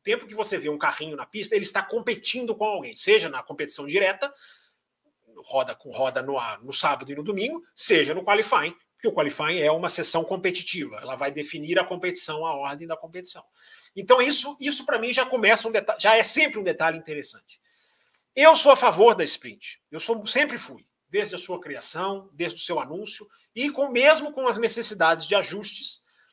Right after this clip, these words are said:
que f-, algumas foram feitas, como essa da pontuação, que tava claro, né? Só três, dois, um era muito pouco. É,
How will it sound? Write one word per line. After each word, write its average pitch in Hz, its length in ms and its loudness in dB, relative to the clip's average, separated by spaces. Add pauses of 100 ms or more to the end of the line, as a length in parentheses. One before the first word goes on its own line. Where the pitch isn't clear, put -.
(200)
que - 80 -4
f-, - 300 -8
algumas 240 580 4
foram 247 280 2
feitas, 156 400 -4
como 156 260 -8
essa 143 220 -4
da 156 100 -6
pontuação, 170 640 -4 (760)
que 226 100 -16
tava 147 260 -2
claro, 151 400 0
né? 139 160 -14
Só - 260 0
três, 165 320 -2
dois, 147 280 -4
um 185 160 -14 (460)
era 196 200 2
muito 175 260 -8
pouco. - 340 -20 (440)
É, 131 560 -12